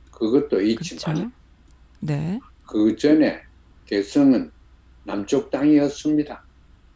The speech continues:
Speaker 2: 네.
Speaker 1: 그렇죠. 삼팔선 밑에 있는 게
Speaker 2: 그렇죠.
Speaker 1: 개성이라고.
Speaker 2: 네,
Speaker 1: 지금
Speaker 2: 네, 네.
Speaker 1: 휴전선을 그으면서 북쪽으로
Speaker 2: 네.
Speaker 1: 갔어요.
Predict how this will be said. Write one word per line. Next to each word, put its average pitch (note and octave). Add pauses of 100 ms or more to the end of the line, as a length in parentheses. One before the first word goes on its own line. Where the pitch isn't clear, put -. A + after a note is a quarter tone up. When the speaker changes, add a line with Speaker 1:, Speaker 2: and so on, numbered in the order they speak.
Speaker 2:
네. D#3 (180)
Speaker 1:
그렇죠. B2+
삼팔선 B2+
밑에 D#3
있는 F#2+
게 F2
Speaker 2:
그렇죠. - (200)
Speaker 1:
개성이라고. G2 (600)
Speaker 2:
네, D#3+
Speaker 1:
지금 C#3
Speaker 2:
네, B2
네. -
Speaker 1:
휴전선을 B2+
그으면서 A2+ (280)
북쪽으로 G#2+
Speaker 2:
네. E2
Speaker 1:
갔어요. D2